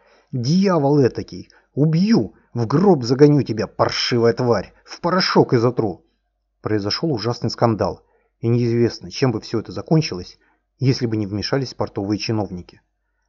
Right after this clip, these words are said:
«Успокойтесь, капитан», сказал самый главный из них. «В нашем присутствии вы его бить не будете».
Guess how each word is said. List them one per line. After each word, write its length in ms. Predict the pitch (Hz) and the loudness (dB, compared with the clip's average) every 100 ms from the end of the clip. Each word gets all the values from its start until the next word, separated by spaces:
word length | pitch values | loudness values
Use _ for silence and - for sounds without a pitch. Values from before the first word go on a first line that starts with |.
| _ | _
«Успокойтесь, 600 | 127 - 165 139 101 92 | -2 0 2 0 -4 -6
капитан», 460 | 107 - - 87 - _ _ | -6 -6 -6 -8 -10 _ _
сказал 380 | - 104 107 | -12 -8 -6
самый 260 | - 107 104 | -6 -6 -4
главный 320 | 104 101 95 | -4 -4 -6
из 80 | 87 | -8
них. 260 | 87 - - _ _ _ _ | -12 -16 -20 _ _ _ _
«В 60 | 117 | 0
нашем 280 | 127 - - | 0 0 -2
присутствии 580 | 113 - 160 - 113 | -4 -4 -8 -4 -2
вы 200 | 104 113 | 0 0
его 180 | 139 135 | 2 0
бить 220 | 127 123 | -2 -4
не 80 | 139 | -4
будете». 480 | 123 101 87 - | -2 -6 -8 -16